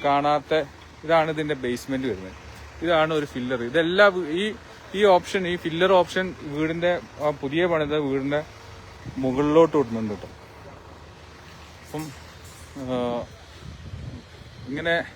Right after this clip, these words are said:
എന്താ പറയാ, കമ്പി ഇട്ട്, ആ, ഫില്ലർ ചെയ്തിട്ട്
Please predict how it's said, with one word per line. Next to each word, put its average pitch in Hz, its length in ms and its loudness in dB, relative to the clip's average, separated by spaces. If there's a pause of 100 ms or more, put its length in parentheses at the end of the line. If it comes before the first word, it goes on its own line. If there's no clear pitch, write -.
(720)
എന്താ 139 200 0
പറയാ, 139 140 2 (100)
കമ്പി 139 300 0
ഇട്ട്, - 200 0 (1120)
ആ, 123 400 2
ഫില്ലർ 139 340 4 (220)
ചെയ്തിട്ട് 135 680 4